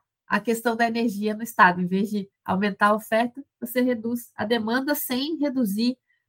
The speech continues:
a atividade, né? Você só consome melhor essa energia.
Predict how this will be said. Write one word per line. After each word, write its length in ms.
a 640
atividade, 760
né? 220
Você 320
só 240
consome 580
melhor 420
essa 200
energia. 560